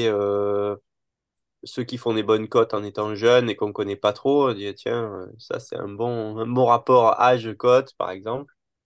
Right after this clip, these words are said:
Euh, ça, c'est ma petite astuce. Euh,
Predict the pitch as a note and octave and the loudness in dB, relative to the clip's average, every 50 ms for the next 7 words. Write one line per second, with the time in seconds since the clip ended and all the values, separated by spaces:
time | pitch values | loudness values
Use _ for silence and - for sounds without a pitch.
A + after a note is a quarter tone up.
0 | _ _ _ _ _ _ _ _ _ _ _ _ _ _ _ _ _ _ _ _ | _ _ _ _ _ _ _ _ _ _ _ _ _ _ _ _ _ _ _ _
1 | _ _ _ _ _ _ _ _ _ - B2+ B2+ B2+ B2+ B2+ B2+ B2 A#2+ A#2 A2 | _ _ _ _ _ _ _ _ _ 2 4 6 6 8 8 6 6 4 0 -4
2 | A2 A2 - - A2+ A2+ - - G#2 G#2 G2+ G2+ - - - G#2+ G2+ - - - | -8 -10 -10 -10 -12 -10 -10 -8 -6 -6 -6 -6 -10 -12 -8 -8 -8 -8 -10 -12
3 | B2 B2+ - - _ _ _ _ _ _ _ _ _ _ _ _ _ - A2+ B2 | -12 -12 -12 -16 _ _ _ _ _ _ _ _ _ _ _ _ _ 0 4 6
4 | B2 B2 B2 A#2+ A#2 A2+ A2 G#2+ G2+ | 6 8 6 6 4 0 -2 -6 -8